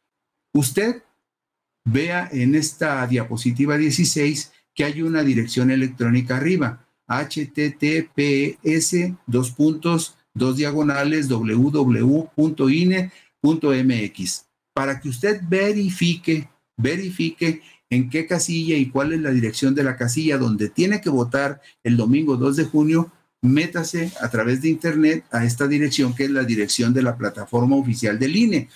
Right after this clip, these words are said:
Así le va a aparecer. Y si usted ve en la parte inferior izquierda, dice, "Ubica tu casilla, proceso electoral veintitrés veinticuatro". Ahí le va usted a picar, y una vez que le pique ahí en ese icono que dice, "Ubica tu casilla",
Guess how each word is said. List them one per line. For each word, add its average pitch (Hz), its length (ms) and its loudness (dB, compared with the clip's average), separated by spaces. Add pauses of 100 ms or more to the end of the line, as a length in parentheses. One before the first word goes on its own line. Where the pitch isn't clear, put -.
(160)
Así 123 240 -2
le 143 140 0
va 120 120 0
a 120 40 -2
aparecer. 135 640 -2 (320)
Y 135 100 2
si 147 140 -4
usted 185 280 -2
ve 190 140 0
en 185 80 -2
la 143 180 0
parte 156 320 -4
inferior 135 400 2
izquierda, 160 640 0 (240)
dice, 135 440 0
"Ubica 175 560 -2
tu 139 160 -6
casilla, 123 720 -4 (100)
proceso 135 460 0
electoral 127 500 0
veintitrés 117 540 -2
veinticuatro". 147 640 0 (320)
Ahí 147 240 -2
le 214 140 -2
va 190 180 0
usted 185 280 -4
a 185 120 -2
picar, 175 500 -4 (240)
y 120 140 2
una 160 160 2
vez 160 160 0
que 151 120 -2
le 127 120 2
pique 147 320 -4
ahí 135 160 0
en 147 140 4
ese 147 220 0
icono 135 420 0
que 104 100 -6
dice, 135 260 2
"Ubica 135 300 2
tu 165 160 -10
casilla", 175 540 -10